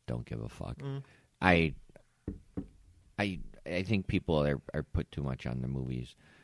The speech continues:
Speaker 1: I, they use the words, like, important when they, when they talk about movies. Uh,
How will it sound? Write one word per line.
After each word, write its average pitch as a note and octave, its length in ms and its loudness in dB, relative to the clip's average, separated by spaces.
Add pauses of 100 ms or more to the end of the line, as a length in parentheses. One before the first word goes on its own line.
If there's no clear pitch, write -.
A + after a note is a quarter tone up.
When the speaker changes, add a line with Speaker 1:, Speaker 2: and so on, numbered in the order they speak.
(120)
Speaker 1:
I, E2+ 220 -2
they F#2+ 140 2
use F#2+ 320 2
the F2+ 100 0
words, D#2+ 480 0 (140)
like, C#2 280 -8 (720)
important C#2+ 600 -4 (1000)
when D#2 140 0
they, C#2 100 0 (160)
when D#2 140 -6
they C#2+ 80 -2
talk C#2+ 240 -4
about C#2 180 -2
movies. C2+ 400 -6 (680)
Uh, - 40 -6